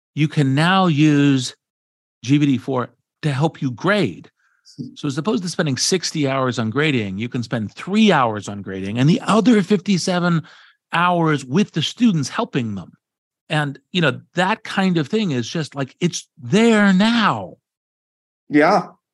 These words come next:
Speaker 2: I think there's probably some concerns with using these systems for grading, but I, I also think we'll find ways to make it okay and, and work in, in many ways. And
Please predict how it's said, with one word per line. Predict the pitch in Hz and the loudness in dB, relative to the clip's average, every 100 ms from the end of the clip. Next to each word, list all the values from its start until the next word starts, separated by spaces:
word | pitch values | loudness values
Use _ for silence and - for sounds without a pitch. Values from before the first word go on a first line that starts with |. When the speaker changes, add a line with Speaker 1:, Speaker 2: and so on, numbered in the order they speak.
| _ _ _ _ | _ _ _ _
Speaker 2:
I | - | 0
think | 160 | 2
there's | 233 233 | 4 2
probably | 220 190 | 2 0
some | - - 151 180 | -2 -4 -4 -2
concerns | 190 185 190 190 180 | -4 -6 -6 -6 -4
with | 180 180 | -6 -4
using | 175 180 | -4 -4
these | 175 170 | -4 -6
systems | 175 170 180 170 160 - _ _ _ | -10 -6 -2 -2 -6 -14 _ _ _
for | 156 | -2
grading, | 143 139 160 170 156 | 0 -2 0 0 2
but | 135 - - - | 0 0 -10 -4
I, | 117 | -2
I | 85 113 | 0 2
also | 120 120 127 | 2 0 -6
think | 127 120 | -8 -6
we'll | 117 | -8
find | - 113 110 | -4 -4 -2
ways | 92 101 - | -2 -2 -4
to | - 101 - - _ _ _ _ _ | -4 -4 -6 -14 _ _ _ _ _
make | - 107 104 | -4 -4 0
it | 107 | 0
okay | 104 101 101 113 | 0 0 0 0
and, | 107 92 - | 0 -4 -6
and | 101 101 | -6 -2
work | 107 110 | -2 -2
in, | 107 92 | -6 -6
in | 107 | -4
many | 101 98 | -2 -2
ways. | 101 110 127 - - - | 0 0 -2 -8 -12 -6
And | 113 107 104 104 101 104 - | -4 -2 -2 -4 -6 -8 -14